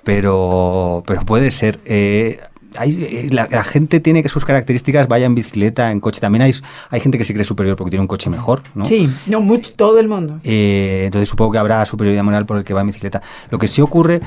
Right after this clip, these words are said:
Speaker 1: es que, eh, cuando se empieza a, a desarrollar, a evolucionar el uso de la bicicleta, las bicicletas de repente conquistan espacios, por ejemplo, las aceras, las, los andenes,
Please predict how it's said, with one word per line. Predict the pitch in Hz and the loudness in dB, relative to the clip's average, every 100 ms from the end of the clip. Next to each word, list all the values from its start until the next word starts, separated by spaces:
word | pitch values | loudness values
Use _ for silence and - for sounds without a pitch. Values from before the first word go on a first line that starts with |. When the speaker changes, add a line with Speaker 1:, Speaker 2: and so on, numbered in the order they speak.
| - - | -10 -6
Speaker 1:
es | 135 120 | -2 -2
que, | - 104 98 | -2 -2 -2
eh, | - 98 95 95 | -2 -4 -4 -6
cuando | - 104 98 | -4 -2 0
se | 104 | -2
empieza | 98 117 127 123 123 | 0 2 2 2 2
a, | 127 120 | 0 -2
a | |
desarrollar, | 113 120 110 110 131 | -2 -2 -2 0 0
a | |
evolucionar | 117 95 101 110 | 0 -2 -2 0
el | 113 | 0
uso | 113 127 | 0 -2
de | |
la | 120 | 0
bicicleta, | 117 127 117 120 110 - - - - | -2 -2 -4 -2 -4 -6 -20 -20 -8
las | - 98 | -4 -4
bicicletas | 104 98 110 123 | -4 -4 -2 0
de | 123 | 0
repente | 120 120 | 0 0
conquistan | 113 101 110 117 | 0 0 0 -4
espacios, | 110 131 120 | -4 -4 -4
por | 113 | -6
ejemplo, | - 107 | -4 -2
las | 107 - | -2 -2
aceras, | 95 120 117 107 107 | -2 -2 0 -2 -4
las, | 90 87 - 92 | -8 -8 -12 -10
los | 98 | -8
andenes, | 95 98 120 131 139 | -4 0 2 2 0